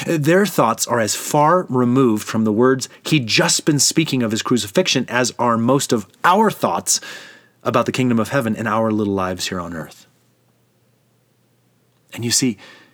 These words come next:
Jesus knows this, and he loves them yet.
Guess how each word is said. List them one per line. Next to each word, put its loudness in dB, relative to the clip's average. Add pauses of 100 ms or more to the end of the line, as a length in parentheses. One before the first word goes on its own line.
(520)
Jesus -2
knows -2
this, -12 (840)
and 2
he 2
loves 0
them 0
yet. -4